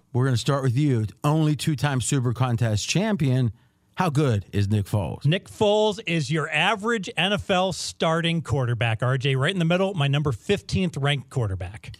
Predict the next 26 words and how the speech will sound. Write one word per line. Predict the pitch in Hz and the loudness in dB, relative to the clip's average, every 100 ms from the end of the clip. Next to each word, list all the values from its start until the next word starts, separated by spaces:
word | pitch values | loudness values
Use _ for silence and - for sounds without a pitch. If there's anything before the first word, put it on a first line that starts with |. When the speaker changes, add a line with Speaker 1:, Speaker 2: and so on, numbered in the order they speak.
| _ | _
Speaker 1:
So | - 151 | -4 0
how | 147 | 2
does | 247 190 | 0 0
that | 196 | -2
fit | - 180 | 0 0
in | 165 156 | 2 2
with | 127 | 2
the | |
salary | 117 139 160 170 131 | 0 0 2 0 0
cap? | - 113 | -2 -2
Oh, | 143 139 | 0 0
wait, | 120 107 | 0 0
no, | |
no, | 104 101 | 0 0
no. | 95 - - - - 254 | -2 -4 -12 -16 -6 0
Is, | - 160 151 185 | 0 0 -2 -4
<laughs> | 123 | 0
but, | 247 339 254 139 - 120 | 2 4 2 0 -6 -4
but | 131 311 339 147 120 - 95 - - _ | 0 2 2 0 -2 -6 -8 -8 -18 _
what | 190 233 | 0 0
we | 208 | 0
can | - 269 359 415 | 0 0 0 0
say, | - 196 147 | 0 2 2
I | 113 | 2
think, | 110 139 127 | 0 0 0
fairly, | 110 226 285 226 143 117 101 95 | 0 0 2 2 2 0 -2 -4